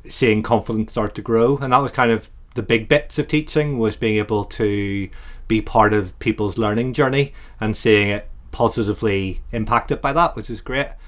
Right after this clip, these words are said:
And yeah, I think, so I was a teacher for thirteen years, and I think I managed to have the same job, the exact same job for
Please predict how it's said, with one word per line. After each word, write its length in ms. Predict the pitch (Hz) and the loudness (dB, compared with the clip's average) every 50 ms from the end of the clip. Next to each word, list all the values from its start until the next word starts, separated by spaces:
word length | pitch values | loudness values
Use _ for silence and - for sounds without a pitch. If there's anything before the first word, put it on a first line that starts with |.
| - - - - | -16 -4 0 2
And 120 | 139 135 | 4 6
yeah, 200 | 147 151 135 139 | 8 8 8 6
I 80 | 139 131 | 6 4
think, 240 | 165 165 156 143 - - - | 2 2 2 0 -6 -12 -6
so 120 | - 147 | 0 2
I 80 | 139 135 | 2 2
was 240 | 131 120 - - - - - - - - - - | 2 0 -4 -8 -12 -14 -14 -14 -14 -14 -10 -8
a 120 | - 131 | -8 -6
teacher 400 | - - 160 147 - - 143 120 | 2 2 2 4 4 0 -2 -2
for 240 | - - 131 123 117 | -2 -2 -2 0 0
thirteen 480 | - - 147 143 - - 143 139 139 135 | 2 2 2 2 2 0 -2 -2 0 0
years, 480 | 135 135 147 160 156 147 - - - - - - - - - | 0 2 2 2 2 0 -6 -10 -14 -14 -14 -14 -16 -6 -2
and 100 | 113 113 | -2 0
I 20 | |
think 240 | 110 - 135 120 110 | 0 0 0 2 2
I 80 | 123 110 | 0 2
managed 600 | 117 113 113 113 110 110 110 107 - - - - | 2 2 0 2 0 0 0 -2 -6 -10 -12 -10
to 100 | - 117 | -6 -2
have 240 | 110 117 113 104 | 0 0 0 0
the 80 | 107 107 | -2 -6
same 420 | - - - 135 127 123 120 117 | -6 -2 0 0 2 2 0 -2
job, 540 | 110 - 123 113 110 107 107 113 117 110 - - - - - - | -2 -2 0 0 0 0 0 -2 -2 -4 -10 -14 -16 -18 -16 -6
the 100 | - 131 | -2 -2
exact 440 | 117 107 95 135 143 135 131 - - | -2 0 2 4 4 4 2 0 -2
same 240 | - 127 110 104 98 | -2 0 0 0 -2
job 340 | 107 113 104 104 104 104 | -2 0 0 0 0 -2
for 640 | - - - 113 104 101 104 101 104 101 101 95 | -6 -6 -4 -2 0 0 0 0 0 -2 -4 -6